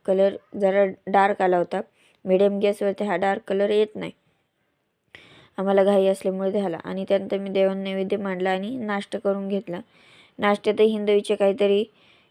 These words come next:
नखरे चालूच होते बघा. आता बघा हिंदवीचे नखरे, तिच्या हातानेच खायचे आणि खाण्यापेक्षा नास जास्त असतं लहान मुलांचा, त्यातलाच हा काहीतरी प्रकार चालू होता. त्यानंतर मी रांगोळी काढून घेतली. रांगोळीलाही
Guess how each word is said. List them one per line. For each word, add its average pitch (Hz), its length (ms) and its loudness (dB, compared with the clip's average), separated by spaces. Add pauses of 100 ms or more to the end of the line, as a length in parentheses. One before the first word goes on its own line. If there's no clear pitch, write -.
(120)
नखरे 202 340 4
चालूच 196 400 2
होते 185 200 2
बघा. 170 220 2 (420)
आता 180 200 0
बघा 180 160 4
हिंदवीचे 185 520 0
नखरे, 185 360 -4 (640)
तिच्या 208 220 0
हातानेच 196 520 0
खायचे 185 320 -2
आणि 180 300 -4
खाण्यापेक्षा 202 800 0
नास 208 420 -2
जास्त 202 300 0
असतं 190 260 -2
लहान 185 240 -4
मुलांचा, 165 460 -4 (600)
त्यातलाच 202 380 4
हा 202 120 2
काहीतरी 196 380 2
प्रकार 185 340 -4
चालू 185 280 -2
होता. 180 240 -4 (600)
त्यानंतर 202 360 4
मी 208 160 -2
रांगोळी 208 380 4
काढून 208 320 0
घेतली. 202 320 -2 (920)
रांगोळीलाही 208 840 8